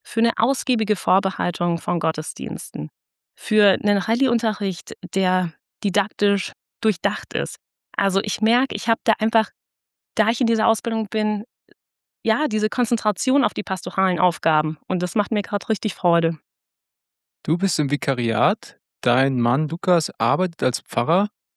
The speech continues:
Speaker 2: und ihr habt ein zweijähriges Kind. Kannst du ein Wort dazu sagen, wie ihr das unter einen Hut bekommt?
Speaker 1: Ja, es bringt uns an unsere Grenzen.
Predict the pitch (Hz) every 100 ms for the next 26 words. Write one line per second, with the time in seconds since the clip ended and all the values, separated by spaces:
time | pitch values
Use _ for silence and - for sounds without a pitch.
0 | _ - 175 - 127 135 - - 123 -
1 | 113 120 117 120 117 - - 110 101 -
2 | _ _ _ - 147 - 170 127 127 196
3 | 143 - 131 120 139 135 117 151 196 151
4 | 123 123 - 131 123 123 113 110 143 -
5 | 190 - 180 226 - _ _ _ _ _
6 | _ _ - 202 - - 175 - - 262
7 | 302 262 254 - 220 233 - 196 - -
8 | 220 277 -